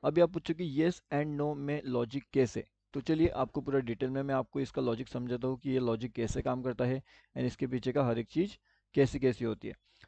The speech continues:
सबसे पहला चीज़ आपको ये पता होगा कि हीरो and ज़ीरो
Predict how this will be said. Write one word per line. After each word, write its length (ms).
सबसे 380
पहला 400
चीज़ 280
आपको 300
ये 160
पता 260
होगा 380
कि 140
हीरो 440
and 280
ज़ीरो 380